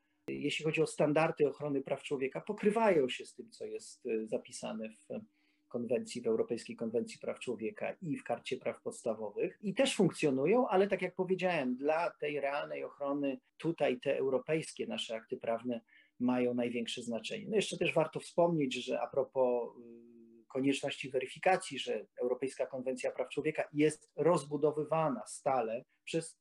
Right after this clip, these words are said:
tak zwane protokoły dodatkowe, które, e, poszerzają katalog chronionych przez, e, konwencję wolności, e, i praw, e, obywatelskich. No ale też, e, tak jak również powiedziałem, niezwykle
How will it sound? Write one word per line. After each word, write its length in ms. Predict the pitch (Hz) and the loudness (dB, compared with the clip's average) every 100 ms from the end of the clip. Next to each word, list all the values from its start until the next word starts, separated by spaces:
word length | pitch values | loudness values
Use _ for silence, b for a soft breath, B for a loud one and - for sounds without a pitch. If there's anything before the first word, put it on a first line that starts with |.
| _ | _
tak 160 | 143 | -6
zwane 260 | 139 151 151 | -2 -2 -2
protokoły 580 | 151 151 156 - 151 120 | -2 -2 0 4 4 4
dodatkowe, 640 | 113 107 107 - 107 110 | -2 -6 -8 -8 -8 -8
które, 400 | - 131 127 139 - B B B B | -6 -2 0 0 -4 B B B B
e, 300 | - 127 131 | -4 -2 -2
poszerzają 720 | 123 - 160 - 147 139 147 147 | -2 2 2 2 2 4 4 2
katalog 760 | - 139 - 131 131 - _ _ | -2 -6 -2 0 -2 -6 _ _
chronionych 680 | - 151 156 143 131 123 - | -8 -2 0 0 -2 -4 -6
przez, 420 | - 127 120 - | -10 -8 -10 -6
e, 160 | 131 123 | -4 -4
konwencję 800 | - 123 123 117 113 - 123 123 _ b b _ _ | -4 -2 0 0 -4 -4 -4 -4 _ b b _ _
wolności, 840 | 135 190 208 165 - - - 110 _ b b - | 4 6 6 4 2 -8 -12 -16 _ b b -10
e, 60 | |
i 360 | 123 120 - 135 | -8 -8 -8 -8
praw, 260 | 147 127 - - 123 120 | 0 0 -2 -6 -4 -2
e, 60 | |
obywatelskich. 1040 | 127 127 127 113 123 107 - - 190 - _ B B B _ | -2 -2 -2 -2 -4 -8 -14 -10 -10 -10 _ B B B _
No 180 | 185 247 | 0 2
ale 200 | 226 170 | 4 2
też, 460 | - 185 - - 165 190 147 147 | 4 2 2 -8 -14 -10 -8 -8
e, 40 | 139 | -6
tak 220 | 151 - | -8 -4
jak 180 | 139 - | -6 -4
również 340 | 147 151 139 | -10 -8 -8
powiedziałem, 500 | - 123 127 139 117 | -6 -6 -4 -4 -4
niezwykle 720 | 131 170 185 156 175 - 131 | 2 4 4 2 -2 2 0